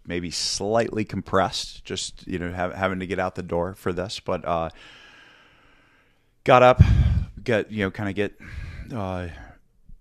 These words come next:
get the house moving. I, I generally get up a little bit before Mariah does,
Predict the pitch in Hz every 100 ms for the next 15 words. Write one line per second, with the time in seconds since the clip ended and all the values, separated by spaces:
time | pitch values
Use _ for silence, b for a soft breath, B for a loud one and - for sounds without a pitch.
0 | - 113 - - 110 - - - - 107
1 | 107 104 90 95 92 92 92 90 87 87
2 | - - 90 90 87 - - 90 87 87
3 | 92 90 90 87 -